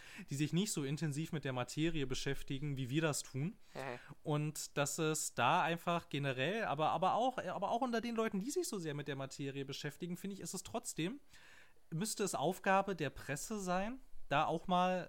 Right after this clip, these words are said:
Speaker 1: ähm, länger das Licht drauf zu halten. Ich meine, jetzt hier, okay, jetzt hat vielleicht jede bekanntere News-Webseite,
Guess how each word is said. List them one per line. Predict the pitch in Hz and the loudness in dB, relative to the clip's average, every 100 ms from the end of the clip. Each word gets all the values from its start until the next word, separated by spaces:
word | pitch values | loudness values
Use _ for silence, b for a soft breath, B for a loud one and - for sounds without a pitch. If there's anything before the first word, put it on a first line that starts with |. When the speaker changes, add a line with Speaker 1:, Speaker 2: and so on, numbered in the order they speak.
| - | -6
Speaker 1:
ähm, | 151 160 156 - - | -4 -4 -6 -10 -12
länger | 143 127 160 254 214 185 | -4 -2 0 4 4 2
das | 156 - | -2 -4
Licht | 269 - | -6 -4
drauf | 165 135 | -6 -4
zu | - 120 | -4 -4
halten. | 107 110 131 | -2 -4 -6
Ich | - | -4
meine, | 165 202 | -4 -4
jetzt | 208 | -6
hier, | 294 277 | -6 -6
okay, | - 196 | -4 -2
jetzt | 156 - | -2 -4
hat | - | -4
vielleicht | 185 139 - | -4 -4 -4
jede | 214 269 240 | -6 -4 -6
bekanntere | - 180 190 185 131 113 | -4 -2 -2 -4 -2 -2
News-Webseite, | 147 269 277 233 - 214 208 208 | -2 -4 -2 -4 -2 0 0 0